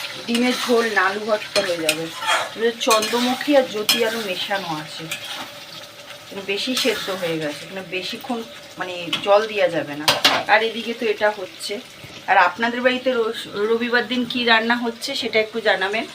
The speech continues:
ওখানে আমি ঝোল ঝাড়ছি। তাহলে সবাইকে টাটা, বাই বাই। ওইখানে ভাত হয়ে গেছে, দেখা যাচ্ছে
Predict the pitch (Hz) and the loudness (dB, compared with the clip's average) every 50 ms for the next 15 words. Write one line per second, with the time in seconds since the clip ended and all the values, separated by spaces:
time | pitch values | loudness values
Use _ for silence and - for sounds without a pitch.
0 | - - - - - 190 190 220 220 226 233 233 226 214 214 214 208 208 202 226 | -14 -16 -16 -14 -14 -10 -6 -4 -2 0 0 0 0 -2 -4 -4 -4 -2 0 2
1 | 190 170 - - - - - 165 160 - - - - - - - - - - - | 2 2 0 -4 -6 -6 -6 -6 -8 -12 -14 -16 -16 -16 -16 -16 -16 -14 -6 -2
2 | 208 220 226 226 226 247 226 220 226 226 - 247 247 - 214 214 202 - 233 233 | 0 2 2 4 4 4 4 6 4 4 2 0 2 4 4 4 6 8 6 6
3 | 226 214 196 202 208 202 233 247 277 277 - 220 220 220 240 247 240 233 208 - | 8 6 6 6 6 6 6 6 6 4 2 0 0 0 0 0 0 0 2 4
4 | 208 185 196 208 - - 247 214 214 208 208 220 220 220 220 220 196 196 233 233 | 6 6 6 6 4 0 -2 0 0 0 0 0 0 2 2 2 2 2 2 0
5 | 247 254 - - 285 | 0 0 -2 -6 -6